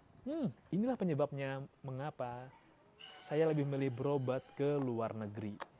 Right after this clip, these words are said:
Hal yang nggak dibenarkan sih menurut gua. Karena memang ketika lo berobat di luar negeri, uang lo masuk ke negara itu sebagai aset lah buat mereka lah. Uang lo jadi aset buat mereka, bukan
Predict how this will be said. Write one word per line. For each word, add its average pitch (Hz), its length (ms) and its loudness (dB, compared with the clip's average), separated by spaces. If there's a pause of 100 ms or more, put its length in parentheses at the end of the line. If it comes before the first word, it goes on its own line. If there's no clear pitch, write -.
(500)
Hal 131 160 -4
yang 127 160 -4
nggak 135 160 -2
dibenarkan 123 560 -4
sih 104 160 -6
menurut 95 320 -6
gua. 92 240 -8 (560)
Karena 117 160 -2
memang 135 160 -4
ketika 117 240 -4
lo 113 80 0
berobat 110 320 -2
di 113 80 -4
luar 110 160 0
negeri, 113 400 -4 (1040)
uang 110 380 0
lo 113 260 -2 (1300)
masuk 120 340 -4
ke 143 80 6
negara 117 400 0
itu 127 240 -4
sebagai 127 640 -2 (1800)
aset 117 240 -6
lah 143 160 0
buat 120 140 -4
mereka 123 260 -2
lah. 113 160 -2
Uang 107 240 -4
lo 135 80 -2
jadi 123 240 -4
aset 117 320 -6
buat 120 220 -4
mereka, 131 260 -6
bukan 113 320 -8